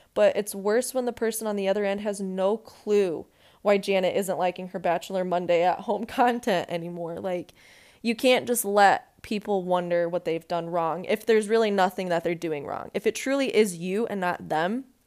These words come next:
then tell them. And that's the best thing that you can do, is just be honest with everyone.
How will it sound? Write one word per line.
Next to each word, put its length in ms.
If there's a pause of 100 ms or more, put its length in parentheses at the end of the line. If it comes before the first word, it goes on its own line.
then 120
tell 220
them. 280 (220)
And 200
that's 320
the 160
best 480
thing 180
that 100
you 120
can 160
do, 180
is 140
just 200
be 140
honest 320
with 140
everyone. 440